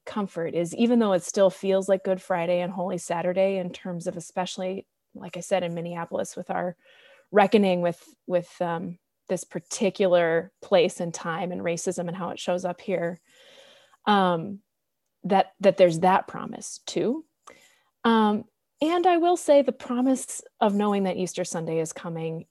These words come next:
still does keep me grounded too, that, that we do have a God that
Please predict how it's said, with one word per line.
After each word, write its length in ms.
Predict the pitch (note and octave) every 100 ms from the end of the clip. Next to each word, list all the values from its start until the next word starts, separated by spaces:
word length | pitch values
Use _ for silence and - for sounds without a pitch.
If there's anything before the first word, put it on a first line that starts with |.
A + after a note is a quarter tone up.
| _
still 400 | - - - G3
does 280 | F#3 F3 E3
keep 280 | - F#3 -
me 400 | E3 C#3 C#3+ F#3
grounded 480 | - F3 F3 - G3
too, 360 | - F#3+ F#3+ G3+
that, 280 | G3 F#3 - _ - - - _ _
that 240 | F#3+ F3+ -
we 260 | F3+ F#3
do 640 | F3 F3+ F3+ F3+ F3+ F#3 F#3+
have 440 | G#3+ F3 F3 F3+ -
a 80 |
God 500 | F3+ E3+ E3 F#3+ F#3 F#3+
that 340 | E3+ E3+ -